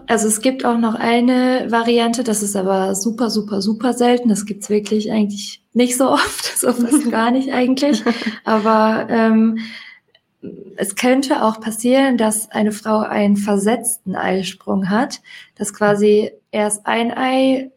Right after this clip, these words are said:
Speaker 1: ähm, durch den Eileiter wandelt und das wandert und
Speaker 2: Mhm.
Speaker 1: das befruchtet wird
Speaker 2: Mhm.
Speaker 1: und dann schon befruchtet ist und schon in der Gebärmutter anfängt zu wachsen. Und, ähm, dass dann, warum auch immer,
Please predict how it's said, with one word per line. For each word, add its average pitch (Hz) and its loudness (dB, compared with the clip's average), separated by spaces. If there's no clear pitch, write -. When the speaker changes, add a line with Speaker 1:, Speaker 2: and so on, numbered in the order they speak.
Speaker 1:
ähm, 233 -4
durch 233 -2
den 240 -4
Eileiter 240 0
wandelt 240 0
und 208 -2
das 202 -4
wandert 220 2
und 220 2
Speaker 2:
Mhm. 214 4
Speaker 1:
das 214 2
befruchtet 247 -4
wird 294 2
Speaker 2:
Mhm. 170 0
Speaker 1:
und 233 4
dann 226 4
schon 220 2
befruchtet 214 -2
ist 269 2
und 220 -2
schon 220 0
in 208 2
der 208 2
Gebärmutter 214 2
anfängt 202 0
zu 190 -6
wachsen. 202 -2
Und, 226 4
ähm, 214 2
dass 208 -4
dann, 269 2
warum 190 0
auch 185 -12
immer, 240 0